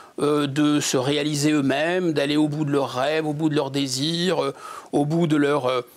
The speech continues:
euh, de leur intérêt, euh, euh, voilà. On, et ça, ça explique pourquoi on peut avoir des, euh,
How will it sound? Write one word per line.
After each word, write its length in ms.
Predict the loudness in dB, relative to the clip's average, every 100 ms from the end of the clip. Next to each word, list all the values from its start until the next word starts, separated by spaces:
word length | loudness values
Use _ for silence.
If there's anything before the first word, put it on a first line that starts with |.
| -20 -20 -6
euh, 520 | 0 2 2 0 -2 -6 -6 -8 -8 -10 -4
de 80 | 0
leur 160 | 2 0
intérêt, 480 | 0 0 0 0 0
euh, 280 | 0 0 -4 -10 -20 -12
euh, 440 | -6 -4 -4 -4 -4
voilà. 280 | -2 -2 -2
On, 160 | -4 -6 -10 -12 -4
et 180 | -4 -2
ça, 500 | -4 -2 -2 -2 -2
ça 240 | 0 0
explique 380 | -2 -2 -2 -2
pourquoi 520 | -6 -2 0 2 0 -6 -20 -20 -12
on 160 | -2 0
peut 180 | 2 0
avoir 500 | 2 2 2 0 -2
des, 280 | 0 2 4
euh, 240 | 2 0